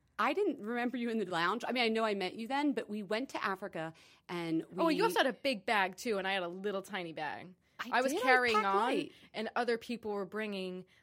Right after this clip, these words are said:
Speaker 2: like, they were like, "Do you have boots? Do you have, like, a raincoat?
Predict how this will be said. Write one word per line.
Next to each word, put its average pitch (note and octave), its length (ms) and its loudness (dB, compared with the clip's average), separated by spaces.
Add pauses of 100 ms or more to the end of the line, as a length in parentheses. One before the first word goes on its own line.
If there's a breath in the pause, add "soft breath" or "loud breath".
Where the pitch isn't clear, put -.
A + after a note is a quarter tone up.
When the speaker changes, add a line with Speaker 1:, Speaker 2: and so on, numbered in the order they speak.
Speaker 2:
like, E3+ 320 -4 (380 soft breath)
they G#3+ 80 -8
were F#3 100 -8
like, E3+ 160 -10
"Do A3 100 -8
you A#3 80 -2
have A#3 400 -2
boots? F4 540 0 (260 soft breath)
Do G#3+ 100 -8
you G#3+ 100 -2
have, A#3 380 0
like, F#3+ 360 -2
a E3 40 -6
raincoat? C#4 800 -2